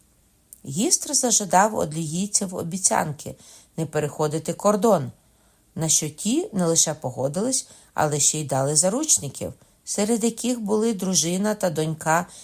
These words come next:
їхнього вождя. Ти ж бо знаєш, варвари вирушають на війну з дружинами і дітьми.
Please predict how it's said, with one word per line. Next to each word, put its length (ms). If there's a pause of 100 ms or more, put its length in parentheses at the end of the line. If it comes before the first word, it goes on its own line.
(180)
їхнього 460
вождя. 540 (840)
Ти 100
ж 140
бо 100
знаєш, 480
варвари 460
вирушають 640
на 100
війну 440 (300)
з 60
дружинами 720
і 40
дітьми. 500